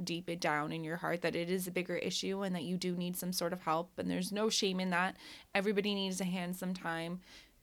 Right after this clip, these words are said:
There are people that you can speak to, and I do think it is important that you do reach out and you do find someone to talk to. And I'm talking professional help,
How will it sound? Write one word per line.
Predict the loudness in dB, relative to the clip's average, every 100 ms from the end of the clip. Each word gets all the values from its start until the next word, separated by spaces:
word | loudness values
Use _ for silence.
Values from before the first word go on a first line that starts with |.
| -12 -8 4
There | 6 8 6
are | 4 4 4
people | 0 -4 0 2
that | 2
you | 0 -2
can | -2 -2
speak | -2 -4 -4
to, | -2 0
and |
I | 0 0
do | 0 -2
think | -2 -4
it | 0
is | 0 0
important | -2 0 0 0
that | -2 -2
you | -4
do | -2 2 4 4 0 -4
reach | -2 -2 2
out | 2 4 2 0
and | 0
you | 0 0
do | 0 -2
find | 0 2 2
someone | 0 0 -2
to | -2
talk | 0 0 0
to. | 0 -2 -4 -10 -16
And | -2
I'm | 0
talking | 2 0 0 -2 -4
professional | -4 -6 -4 -2 -2 -2
help, | 0 0 0 -2